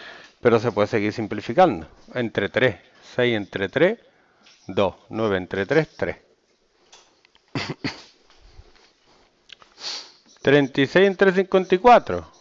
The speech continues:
Pues empiezo con el dos. Dieciocho partido veintisiete. Sigo con el tres. Dieciocho entre tres, seis. Y veintisiete entre tres, nueve. Y se puede simplificar otra vez entre tres. Seis entre tres, dos. Y nueve entre tres, tres.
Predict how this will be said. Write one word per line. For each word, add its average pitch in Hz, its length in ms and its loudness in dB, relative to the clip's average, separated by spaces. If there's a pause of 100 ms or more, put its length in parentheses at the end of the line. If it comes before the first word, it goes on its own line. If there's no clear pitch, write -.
(120)
Pues - 100 -20
empiezo 117 340 -4
con 139 140 -2
el 98 140 0
dos. 92 180 -6 (1080)
Dieciocho 110 760 -2
partido 113 340 0
veintisiete. 101 600 -8 (260)
Sigo 139 340 -2
con 147 140 0
el 110 160 -4
tres. - 320 -4 (1120)
Dieciocho 113 380 -4
entre 120 300 -4
tres, 78 240 -4 (260)
seis. 175 360 2 (160)
Y 117 60 -14
veintisiete 107 500 -8
entre 110 300 -8
tres, 160 220 0
nueve. 98 420 -4 (100)
Y - 60 -20
se 104 140 -8
puede 110 180 -4
simplificar 120 600 -4
otra 110 200 -2
vez 104 140 -2
entre 98 220 -8
tres. - 180 -14 (2000)
Seis 123 220 4
entre 123 300 -2
tres, 98 320 -2
dos. 120 320 0
Y 107 60 -6
nueve 107 180 -2
entre 101 280 -4
tres, 139 220 -2
tres. 95 220 -10